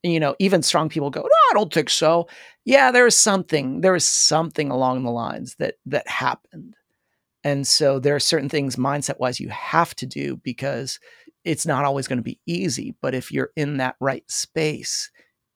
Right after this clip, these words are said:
and again, you're consistent, that's where you can, you know, I don't, I like to say I'm not the, not the craziest guitar player. I'm not the best guitar player in the world, but I'm the most consistent.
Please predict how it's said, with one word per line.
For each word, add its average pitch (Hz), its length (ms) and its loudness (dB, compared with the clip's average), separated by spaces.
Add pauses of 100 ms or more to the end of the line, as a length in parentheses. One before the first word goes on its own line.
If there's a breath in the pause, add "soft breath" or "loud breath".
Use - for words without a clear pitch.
and 123 280 -4
again, 127 640 -4
you're 131 160 -4
consistent, - 840 -6 (600)
that's 143 360 2
where 139 120 -2
you 123 140 -4
can, 127 360 -10
you 139 120 -4
know, 127 180 -6
I 135 120 -2
don't, 135 260 -4
I 131 140 -4
like 131 200 -4
to - 80 -14
say 135 140 -6
I'm 123 180 -6
not 123 260 -8
the, 123 280 -12 (640)
not 139 200 -8
the - 60 -12
craziest 151 520 -2
guitar - 240 -14
player. 113 240 -10
I'm 127 100 -8
not 127 160 -8
the 117 60 -12
best 117 300 -4 (160)
guitar 113 260 -8
player - 200 -8
in 120 60 -10
the 64 80 -12
world, - 260 -10
but 151 80 -2
I'm 160 180 0
the 143 80 -2
most 139 240 -2
consistent. 127 580 -6